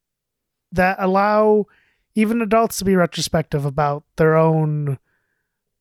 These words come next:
ways that they process emotions. And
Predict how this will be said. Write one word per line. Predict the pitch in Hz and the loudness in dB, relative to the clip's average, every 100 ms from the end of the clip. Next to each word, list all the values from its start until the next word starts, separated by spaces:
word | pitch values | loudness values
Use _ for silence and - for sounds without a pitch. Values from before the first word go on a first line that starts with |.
| _ - | _ -2
ways | 170 165 151 | 0 0 -2
that | 156 | -4
they | 151 | -4
process | - 160 151 156 - | -2 -2 -2 -4 -6
emotions. | 147 147 143 - 127 123 113 - - _ _ _ _ _ _ _ _ | -6 -6 -6 -8 -10 -12 -12 -12 -14 _ _ _ _ _ _ _ _
And | 180 170 160 160 160 151 143 - - | -2 0 0 0 -2 -4 -8 -8 -10